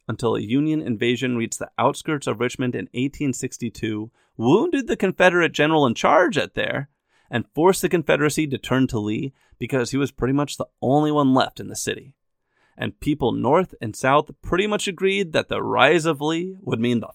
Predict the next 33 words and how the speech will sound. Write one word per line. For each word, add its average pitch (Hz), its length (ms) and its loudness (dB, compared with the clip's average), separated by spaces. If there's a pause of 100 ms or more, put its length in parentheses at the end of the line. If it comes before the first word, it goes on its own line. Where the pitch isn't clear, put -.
fall 135 280 8
of 127 80 4
the 139 80 -2
Confederacy. - 760 -4
<laughs> - 160 -20
And - 280 6
I'm 302 120 6
being 262 160 4
serious 254 400 0
here. - 260 -4 (220)
The 143 100 6
Union 202 440 0
general 151 480 2 (260)
who 143 380 2 (120)
was 123 160 0
about 120 360 2
to 165 60 -8
deliver 127 480 2
the 113 140 -6
coup 143 240 0
de 143 120 -2
grace 120 540 -4
wrote 135 260 2
Lincoln, 165 460 0 (720)
"L 165 180 8
O 190 160 8
L, 156 320 10
they 120 160 4
just 147 160 -4
put 175 160 4
Lee 180 160 4
in 147 100 4
charge. 120 400 2